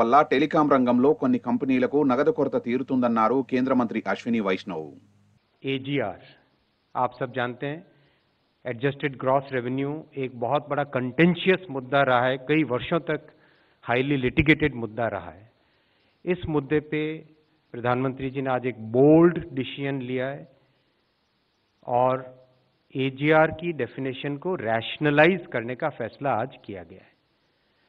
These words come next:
Speaker 2: जितना नॉन टेलीकॉम रेवेन्यू है, वो एजीआर से निकाला जाएगा।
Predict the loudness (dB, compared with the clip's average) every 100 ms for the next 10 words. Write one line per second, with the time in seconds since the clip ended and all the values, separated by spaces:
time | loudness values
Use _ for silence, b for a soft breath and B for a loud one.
0 | _ -8 -4 4 6 6 4 8 8 8
1 | 4 2 2 0 0 0 0 0 0 -2
2 | -6 -12 -8 -4 -2 -2 -2 0 0 -2
3 | -6 -2 -2 -2 -4 -8 -12 -16 -20